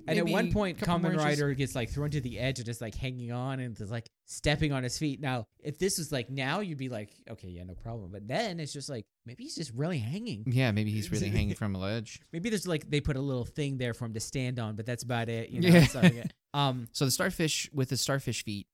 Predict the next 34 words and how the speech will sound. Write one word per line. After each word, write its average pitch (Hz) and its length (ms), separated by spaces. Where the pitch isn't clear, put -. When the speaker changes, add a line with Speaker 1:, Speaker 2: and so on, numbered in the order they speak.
Speaker 1:
Yeah. 143 200
Speaker 2:
steps 143 260
on 131 120
his 113 180
hand 92 480
and 98 180
starts 98 240
grinding 95 340
his 92 160
starfish 101 440
foot 82 280
into 90 280
his 90 140
hand. 98 340
Speaker 1:
Yeah. 110 160
Speaker 2:
And 117 80
he's 95 120
like, 208 100
"Arr." 123 360
And 107 100
Speaker 1:
But 147 120
we 160 80
Speaker 2:
then 175 80
Speaker 1:
realize 170 220
by 104 120
now 92 160
it's 104 100
soft, - 360
so - 180
it 90 80
doesn't 113 160
really 143 120
Speaker 2:
Yeah, 160 100
Speaker 1:
matter. 113 160